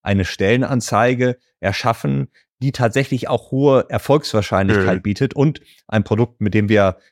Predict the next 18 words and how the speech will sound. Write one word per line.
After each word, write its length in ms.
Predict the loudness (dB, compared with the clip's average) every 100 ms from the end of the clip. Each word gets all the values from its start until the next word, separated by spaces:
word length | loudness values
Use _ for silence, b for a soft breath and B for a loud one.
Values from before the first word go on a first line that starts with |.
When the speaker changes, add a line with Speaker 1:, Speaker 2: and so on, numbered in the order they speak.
| _
Speaker 1:
äh, 140 | -4 0
bald 200 | 0 2
live 220 | 0 0
gehen 160 | 0
werden, 180 | 2 0
ist 160 | -2 -4
der 100 | -4
Interview 400 | -2 -2 -2 -4
Copilot, 640 | -2 -2 0 -2 0 0
also 200 | 0 -2
ein 200 | -4 -6
Produkt, 460 | -6 -2 -2 -4 -4
wo 180 | 0 0
ich, 220 | -2 -8 _ _ _ -4
äh, 160 | -2 -2 -2
meine 280 | 0 0
Job 240 | 2 0 0
Descriptions, 720 | -4 -2 -2 -2 -6 -6 -8